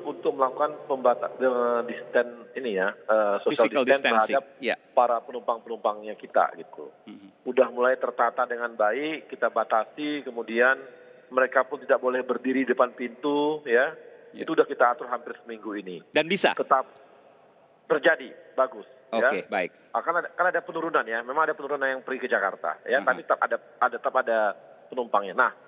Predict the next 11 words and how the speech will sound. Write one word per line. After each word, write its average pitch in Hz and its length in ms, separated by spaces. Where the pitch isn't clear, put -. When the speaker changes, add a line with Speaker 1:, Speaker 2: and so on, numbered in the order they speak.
Speaker 1:
ketika 190 720
dilakukan 135 680
perubahan 120 680
kebijakan, 131 560
yaitu 127 320
memperpendek, 131 760
eh, 110 1160
operasionalnya 123 560
K 117 120
R 156 200
L 113 140